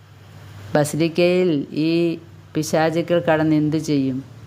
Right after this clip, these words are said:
ഞാൻ എങ്ങനെ ഇവരെ തോൽപ്പിക്കും?" അപ്പോഴാണ് വിശുദ്ധ മിഖായേലിനുള്ള പ്രാർത്ഥന എഴുതിയുണ്ടാക്കിയത്. പ്രിയ കൂട്ടുകാരെ, നമ്മെ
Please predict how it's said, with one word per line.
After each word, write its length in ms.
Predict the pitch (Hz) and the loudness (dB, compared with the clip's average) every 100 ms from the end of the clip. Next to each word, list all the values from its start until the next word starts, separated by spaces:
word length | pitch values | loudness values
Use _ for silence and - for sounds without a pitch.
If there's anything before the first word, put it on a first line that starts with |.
| - | -4
ഞാൻ 200 | 147 151 156 | 0 2 2
എങ്ങനെ 340 | 156 160 180 | 2 0 0
ഇവരെ 260 | 175 156 151 | 0 0 0
തോൽപ്പിക്കും?" 600 | 151 143 135 139 131 117 - - - - - - - - | 0 -2 -2 -6 -4 -6 -8 -18 -20 -20 -20 -20 -10 -6
അപ്പോഴാണ് 640 | 151 151 160 156 151 156 160 160 160 | 0 2 4 4 2 2 2 2 -2
വിശുദ്ധ 280 | 156 139 143 | -4 -4 -2
മിഖായേലിനുള്ള 1000 | 147 143 151 151 160 165 170 170 147 147 151 | 0 0 0 0 2 4 2 2 0 -2 -2
പ്രാർത്ഥന 440 | 139 135 131 147 | -2 -2 -4 -4
എഴുതിയുണ്ടാക്കിയത്. 1000 | 160 143 131 139 135 127 120 - 120 117 - - - _ _ _ _ - - - - - | 0 0 0 0 0 -2 -6 -6 -8 -8 -12 -18 -20 _ _ _ _ -20 -20 -20 -16 0
പ്രിയ 180 | 156 156 | 4 4
കൂട്ടുകാരെ, 720 | 156 156 147 151 156 156 156 160 160 - - _ - | 2 -2 0 0 2 2 0 -2 -4 -16 -20 _ -4
നമ്മെ 460 | 151 147 147 156 | 0 2 4 2